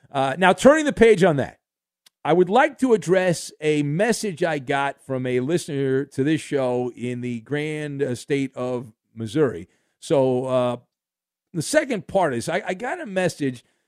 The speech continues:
from a guy who was up in arms. He was annoyed that the Chiefs were underdogs in the A F C title game. And that was true on Monday and Tuesday.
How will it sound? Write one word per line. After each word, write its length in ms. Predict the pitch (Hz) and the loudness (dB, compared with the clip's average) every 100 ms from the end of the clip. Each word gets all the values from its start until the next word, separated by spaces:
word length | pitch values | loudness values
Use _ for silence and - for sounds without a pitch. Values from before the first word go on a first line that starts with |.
| _ - | _ -4
from 100 | 143 | -2
a 60 | |
guy 380 | 139 160 160 156 | 0 2 2 2
who 80 | 151 | 0
was 200 | 135 110 - | 0 -4 0
up 200 | 220 233 | 2 2
in 100 | 175 | 2
arms. 380 | 143 123 123 | 0 0 -4
He 60 | 175 | -4
was 120 | 151 | -2
annoyed 720 | 160 170 294 285 185 156 143 127 _ _ _ | -2 2 6 8 6 4 -2 -6 _ _ _
that 640 | 110 151 175 175 170 165 151 | -4 0 0 2 0 -2 -4
the 100 | 160 | -4
Chiefs 840 | - - 269 269 233 156 - - _ _ _ 131 | -4 -6 -4 -4 -6 -8 -16 -20 _ _ _ 0
were 300 | 165 180 180 | 2 2 4
underdogs 1000 | 190 262 240 202 165 151 127 120 131 120 | 4 4 2 2 6 6 6 2 0 -6
in 180 | - 147 | -6 -2
the 140 | 156 175 | 0 0
A 180 | 196 | 2
F 100 | 175 | 0
C 200 | 165 170 | 0 -8
title 360 | 139 151 135 107 | -4 0 0 -2
game. 160 | 78 _ _ _ _ _ _ - | -8 _ _ _ _ _ _ -6
And 420 | 139 147 147 151 | -2 0 0 2
that 200 | 196 180 | 0 2
was 380 | 170 269 254 - | 4 6 4 0
true 380 | - 269 220 | -6 0 4
on 160 | 165 151 | 4 2
Monday 680 | 156 202 208 196 185 175 175 - | 2 2 2 2 4 2 0 -4
and 400 | 151 147 143 127 | -4 -4 -6 -6
Tuesday. 960 | - 262 247 160 143 117 113 113 117 | -6 -2 -4 -4 -2 -2 -4 -6 -8